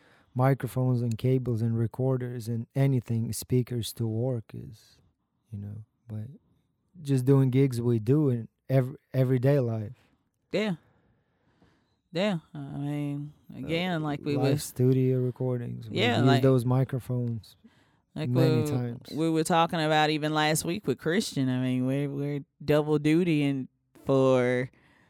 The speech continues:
Speaker 2: something that's gonna be
Speaker 1: On
Speaker 2: aired
Speaker 1: satellite
Speaker 2: live
Speaker 1: radio.
Speaker 2: on Sirius X M on Real Jazz, Conversations with Christian. We're doing live shows out of, uh, Harlem, the National Mu-,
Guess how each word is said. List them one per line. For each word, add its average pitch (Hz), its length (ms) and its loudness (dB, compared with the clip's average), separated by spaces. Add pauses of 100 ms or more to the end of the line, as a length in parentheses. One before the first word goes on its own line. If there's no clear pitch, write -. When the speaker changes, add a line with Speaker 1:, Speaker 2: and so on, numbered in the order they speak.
(120)
Speaker 2:
something 147 400 0
that's 143 160 2
gonna 143 240 4
be 135 420 2 (1080)
Speaker 1:
On 120 100 -2
Speaker 2:
aired 113 60 -2
Speaker 1:
satellite 151 520 8
Speaker 2:
live 151 500 10
Speaker 1:
radio. 117 120 4
Speaker 2:
on 135 400 2
Sirius 156 500 0
X 160 260 2
M 185 260 0
on 135 200 2
Real 151 320 6
Jazz, 151 680 4
Conversations 143 760 0
with 143 140 0
Christian. 175 520 0 (560)
We're 135 140 2
doing 143 300 4
live 139 340 8
shows 139 420 4
out 135 220 6
of, 127 280 4
uh, 120 420 2 (180)
Harlem, 143 500 2
the 143 120 2
National 147 480 2
Mu-, 143 320 0